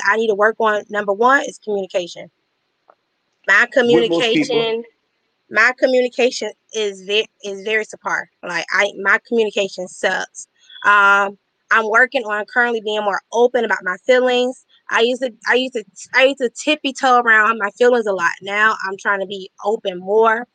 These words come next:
Speaker 1: I'm very sensitive. I'm not gonna change being sensitive. I'm just, I'm just trying to be more understanding. So these, those are the, those are the two things I'm working on: communication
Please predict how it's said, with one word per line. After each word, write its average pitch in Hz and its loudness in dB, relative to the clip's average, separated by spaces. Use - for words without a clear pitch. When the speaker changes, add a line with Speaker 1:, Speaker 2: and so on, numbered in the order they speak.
Speaker 1:
I'm 196 -4
very 240 4
sensitive. 202 -2
I'm 220 0
not 247 4
gonna 254 2
change 226 -4
being 196 -2
sensitive. 175 -10
I'm 208 2
just, 214 -4
I'm 220 2
just 220 -2
trying 226 0
to 202 -2
be 208 -8
more 214 0
understanding. 190 -4
So 180 -6
these, 208 -4
those 240 2
are 226 0
the, 196 -8
those 240 2
are 226 4
the 190 -12
two 277 -4
things 240 0
I'm 208 0
working 196 0
on: 170 -10
communication 220 -2